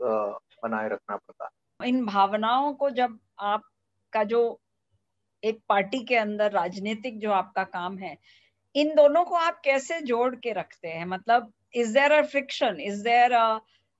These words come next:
Speaker 2: are there moments of difficulty for you to be both in mainstream politics, electoral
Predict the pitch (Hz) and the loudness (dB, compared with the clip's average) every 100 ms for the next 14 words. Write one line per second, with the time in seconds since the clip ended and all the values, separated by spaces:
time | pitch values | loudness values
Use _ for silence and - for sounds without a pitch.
0 | - 190 220 240 240 240 247 285 269 269 | -6 0 4 4 4 4 4 2 2 -4
1 | 220 233 285 285 285 277 262 262 240 254 | -4 -4 0 2 0 -2 -6 -6 -4 -6
2 | 254 262 233 214 226 277 285 285 254 226 | -8 -10 -10 -4 2 2 2 -2 -2 -6
3 | 233 - 254 247 233 - 196 208 208 190 | -8 -8 -8 -8 -8 -6 -6 -6 -6 -10
4 | - 185 208 208 - 233 | -6 -2 -2 -4 -8 -8